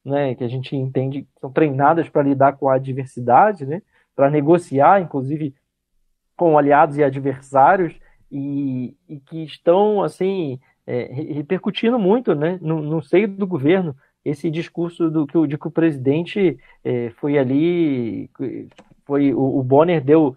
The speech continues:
razões e que aquele ambiente ali era um ambiente de oposição e que o Lula é o queridinho da T V Globo.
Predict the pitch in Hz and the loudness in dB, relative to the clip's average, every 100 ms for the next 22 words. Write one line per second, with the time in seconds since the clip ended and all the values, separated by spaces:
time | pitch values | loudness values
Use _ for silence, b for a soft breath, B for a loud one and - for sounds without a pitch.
0 | b b - 151 131 120 147 190 175 147 | b b 0 2 4 2 2 2 0 -6
1 | - b - 127 127 139 139 135 127 120 | -16 b -12 -12 -8 -2 0 0 -4 -6
2 | 113 123 123 147 147 151 143 135 135 160 | -4 -2 -2 -2 0 0 0 0 0 -2
3 | 143 120 139 165 147 143 135 139 127 147 | -4 -2 2 2 2 -4 -4 -4 -4 -6
4 | - 160 139 b - 135 151 165 165 156 | -4 -6 -6 b -8 -4 2 2 0 0
5 | 139 160 151 131 B 131 127 - 147 131 | 4 4 2 -4 B -12 -8 0 2 2
6 | 131 135 160 175 156 - 143 151 - 170 | 2 4 4 4 2 0 0 0 0 -2
7 | 156 123 156 160 135 160 160 131 147 151 | -2 -6 -4 -2 -2 0 -2 0 0 0
8 | 123 | -4